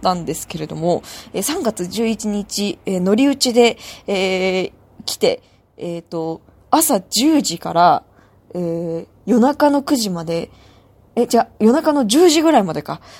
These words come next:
えっと、一時間の四本の作品を三個分やる。十二ステージやるっていう、ものすごいことをしようとしています。今からちょっと、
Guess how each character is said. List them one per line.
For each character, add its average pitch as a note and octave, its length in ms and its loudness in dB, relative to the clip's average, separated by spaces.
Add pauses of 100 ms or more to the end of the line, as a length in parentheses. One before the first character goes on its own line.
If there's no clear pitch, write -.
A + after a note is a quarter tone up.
(140)
え F3 80 -8
っ F3 40 -12
と、 - 340 -4 (160)
一 A#3 220 0
時 F#4 140 0
間 G#3+ 320 -2
の F#3 240 -4 (200)
四 C#4 280 -2
本 F#3 240 -6
の F3+ 60 -10
作 - 240 -10
品 E3+ 320 -8
を G3+ 180 -4 (600)
三 C#4+ 360 -2
個 C4+ 140 0
分 A3+ 200 2
や A#3 120 4
る。 D4 160 -4 (480)
十 A3+ 220 6
二 E4 140 4
ス - 80 0
テ E4+ 120 4
ー - 40 8
ジ G3 180 2
や F3 80 4
る F3+ 60 -2
っ G#3 40 -4
て - 200 -12
い D#3+ 80 -6
う、 F#3 240 -4 (400)
も G#3+ 160 4
の C4+ 80 4
す C#4+ 120 4
ご F4 80 6
い E4 40 4
こ A#3+ 100 4
と B3 80 6
を - 20 4
し B3 180 2
よ C#4+ 80 0
う E4 80 2
と F#4+ 120 -2
し - 120 -8
て A4 140 -10
い D#4 40 -14
ま D#4+ 180 -6
す。 - 240 -16 (460)
今 F4+ 200 2
か C#4+ 100 2
ら G#3 140 4
ち - 120 0
ょ C4 40 2
っ - 20 0
と、 F#3 320 -2